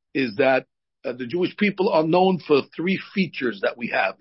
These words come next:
The Gemara says that we are kind people, we're Gomlei Hasadim, we're Baishanim, we're shy people,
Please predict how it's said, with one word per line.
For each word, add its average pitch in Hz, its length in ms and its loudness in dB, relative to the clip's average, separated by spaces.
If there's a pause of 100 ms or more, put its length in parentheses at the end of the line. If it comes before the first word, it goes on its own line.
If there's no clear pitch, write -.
(600)
The 117 80 -4
Gemara 147 440 4
says 160 240 2
that 151 140 -2
we 156 140 6
are 139 380 2 (340)
kind 170 400 -4
people, 156 400 -12
we're 131 140 -10
Gomlei 139 360 2
Hasadim, 131 800 -4 (500)
we're 139 280 2
Baishanim, 147 800 -2
we're 127 200 -8
shy 160 480 0
people, 147 500 -6